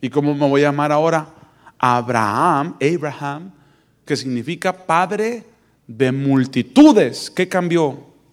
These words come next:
La naturaleza. Cuando Dios te pone nombre nuevo es porque te está dando naturaleza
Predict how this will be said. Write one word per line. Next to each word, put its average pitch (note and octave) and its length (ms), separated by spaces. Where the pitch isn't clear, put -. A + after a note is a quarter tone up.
La G#2+ 160
naturaleza. F#2+ 840
Cuando C#3 360
Dios G3 360
te B3+ 80
pone F#3+ 360
nombre D#3 360
nuevo D3 480
es C3 140
porque C#3+ 240
te - 80
está B2 160
dando C3+ 300
naturaleza B2+ 800